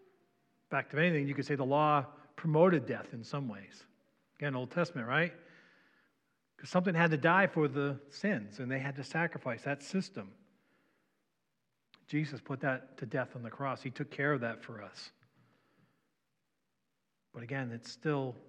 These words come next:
we still have to, currently, unless the rapture or in the end. So, fifty-seven, "But thanks be to God. He gives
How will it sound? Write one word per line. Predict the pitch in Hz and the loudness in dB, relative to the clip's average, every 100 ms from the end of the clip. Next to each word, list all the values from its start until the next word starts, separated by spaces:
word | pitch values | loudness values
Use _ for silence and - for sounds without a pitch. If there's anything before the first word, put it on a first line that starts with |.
| - - | -20 -14
we | 131 | -14
still | - 127 | -8 -6
have | 117 | -6
to, | - _ _ _ _ _ _ _ _ - | -10 _ _ _ _ _ _ _ _ -2
currently, | - 165 117 - - _ _ _ _ _ _ _ _ _ _ _ _ - - | 2 2 0 -14 -20 _ _ _ _ _ _ _ _ _ _ _ _ -12 -2
unless | 196 143 156 - - - - | 2 2 0 -6 -18 -20 -10
the | 131 | -2
rapture | 123 - - 135 - _ _ _ _ - | -2 -2 -8 -12 -14 _ _ _ _ -8
or | 139 | -4
in | 131 | -4
the | 127 135 | -4 -6
end. | 123 95 - _ _ _ _ _ _ _ _ _ _ _ _ _ _ | -8 -14 -20 _ _ _ _ _ _ _ _ _ _ _ _ _ _
So, | - 113 - - _ _ _ _ _ _ _ _ | -6 -6 -10 -20 _ _ _ _ _ _ _ _
fifty-seven, | - 151 160 180 160 131 110 - - - | -4 -2 0 4 4 2 -4 -10 -20 -10
"But | 175 156 | -10 -4
thanks | 180 202 220 | 0 2 2
be | - 226 | 4 6
to | 202 | 8
God. | 208 196 110 - - - _ _ _ _ _ _ _ - | 6 4 -2 -10 -20 -20 _ _ _ _ _ _ _ -16
He | - 247 262 | 4 6 8
gives | - 110 110 139 - - | 4 0 -2 -6 -10 -16